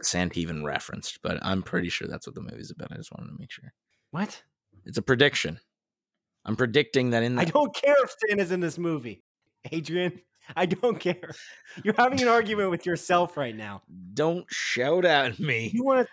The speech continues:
Speaker 2: talk about your, these movies. You announce these movies with your silly write-ups.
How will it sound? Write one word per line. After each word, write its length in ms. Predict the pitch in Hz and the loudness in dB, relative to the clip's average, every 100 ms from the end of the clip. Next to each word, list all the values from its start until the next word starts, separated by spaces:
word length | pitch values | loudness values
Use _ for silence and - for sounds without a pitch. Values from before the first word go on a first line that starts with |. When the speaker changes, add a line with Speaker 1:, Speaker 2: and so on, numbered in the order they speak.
| 185 | 4
Speaker 2:
talk 220 | 175 196 | 4 4
about 240 | 165 151 | 2 2
your, 140 | 147 135 - _ - | 2 -2 -6 _ -4
these 180 | 165 143 | -2 2
movies. 480 | 156 151 143 135 143 | 4 4 4 0 -2
You 120 | 143 - | -6 -6
announce 360 | 135 180 226 220 | 2 6 6 4
these 200 | 208 147 | -2 2
movies 400 | 160 160 156 120 | 2 2 0 -2
with 160 | 123 123 | -6 -4
your 240 | 123 117 - | -4 -4 -10
silly 420 | - - 247 233 | -4 4 6 8
write-ups. 680 | 165 156 147 135 131 - - | 6 6 6 4 2 -4 -10